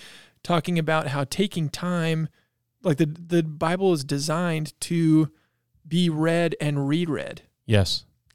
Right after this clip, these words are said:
Speaker 1: And how everything kinda links together, but it's not something, if, if it's being used, if we're treating it like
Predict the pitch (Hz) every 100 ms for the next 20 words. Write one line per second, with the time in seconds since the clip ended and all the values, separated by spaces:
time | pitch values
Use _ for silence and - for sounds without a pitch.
0 | 151 151 151 147 - 143 160 156 165 156
1 | 156 151 143 135 135 151 151 - 151 147
2 | 139 135 127 - 175 180 170 170 175 -
3 | - 170 165 160 - 180 180 180 165 -
4 | 156 160 180 170 160 170 147 139 170 -
5 | 208 180 156 139 143 135